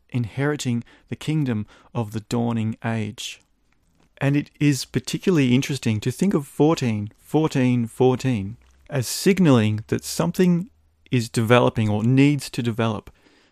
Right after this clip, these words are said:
uh, especially in terms of society's idea of masculinity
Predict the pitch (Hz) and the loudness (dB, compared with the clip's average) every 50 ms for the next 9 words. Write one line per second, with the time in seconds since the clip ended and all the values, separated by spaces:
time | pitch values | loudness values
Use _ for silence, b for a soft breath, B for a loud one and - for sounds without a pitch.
0 | b b b _ _ 117 113 110 117 120 - - - 170 - 202 202 190 170 143 | b b b _ _ -6 -4 -4 -6 -8 -10 -10 -10 -6 0 2 2 4 2 2
1 | - 143 131 127 131 - - - 120 110 - - - 120 - - - 131 127 143 | 2 2 2 2 2 0 -2 -4 -4 -4 -4 -4 -4 -4 -4 -2 -2 -2 -2 0
2 | 151 156 151 - 151 143 143 139 127 131 - - _ _ _ _ _ _ _ _ | 0 -2 -2 0 0 0 0 0 -2 -6 -10 -14 _ _ _ _ _ _ _ _
3 | - 120 123 120 110 104 - 127 131 139 127 110 104 110 - 143 143 _ _ _ | 0 2 2 2 0 0 0 0 0 2 0 -2 -2 -4 -6 -10 -12 _ _ _
4 | _ _ _ _ - 113 113 110 101 - - 117 113 113 110 - - - 110 110 | _ _ _ _ -4 -2 -2 -2 -2 -4 -2 0 0 0 -2 -2 -4 -2 0 0
5 | 117 120 120 - 101 - - - | 2 0 0 -2 -6 -12 -12 -16